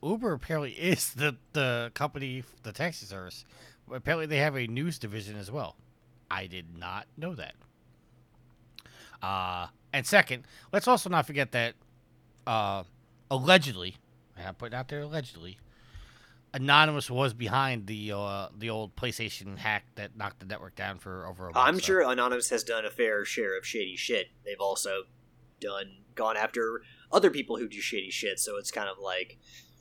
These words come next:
Speaker 2: you know, you, you, it's, uh, I don't wanna say pro and con, 'cause that, that just makes it sound too lighthearted,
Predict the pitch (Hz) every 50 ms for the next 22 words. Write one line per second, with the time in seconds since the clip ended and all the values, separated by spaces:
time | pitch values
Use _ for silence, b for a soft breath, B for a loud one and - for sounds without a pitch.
0 | B _ _ 180 147 113 101 - - - _ - - 120 123 131 135 156 175 165
1 | 143 - 156 151 - - 131 127 120 120 113 110 107 107 107 - B B B B
2 | B B B B B B - - - - 107 113 117 113 107 - - 104 - -
3 | 131 117 104 104 104 - 120 107 101 104 127 113 110 104 104 - - 113 107 107
4 | 107 - 104 - - _ _ _ _ b b b _ - 120 - - - - 120
5 | 110 - - 117 107 113 117 113 104 107 101 98 95